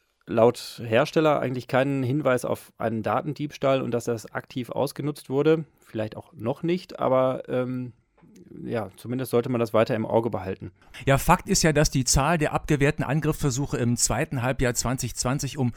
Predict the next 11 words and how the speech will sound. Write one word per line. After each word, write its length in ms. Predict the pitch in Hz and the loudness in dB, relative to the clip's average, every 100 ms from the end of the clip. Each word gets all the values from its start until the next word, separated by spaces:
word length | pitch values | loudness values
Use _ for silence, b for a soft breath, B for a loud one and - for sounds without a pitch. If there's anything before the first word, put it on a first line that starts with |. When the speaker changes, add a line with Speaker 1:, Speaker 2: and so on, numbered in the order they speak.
| B - | B 2
Speaker 2:
fünfundachtzig 800 | 170 214 190 - 151 - 147 - | 4 6 4 -2 -8 -6 -6 -6
Prozent 400 | 135 - 131 123 | -4 -2 -4 -4
gestiegen 420 | 110 - 156 107 | -8 -4 -4 -2
ist. 200 | 127 - B B - | -4 -6 B B -4
Das 140 | 117 | -2
schreibt 320 | - 135 139 | 0 0 0
G-Data 480 | 135 135 123 151 160 | -2 0 2 2 2
in 140 | 131 | 0
seiner 260 | 127 123 110 | 2 2 2
aktuellen 480 | 135 - 139 123 123 | -2 -4 -2 0 0
Cyber-Defense-Bedrohungsanalyse. 1600 | - 139 127 123 139 131 - - 123 143 113 - 107 104 110 | 0 0 2 0 0 -2 -2 -4 0 0 -2 -2 -2 0 0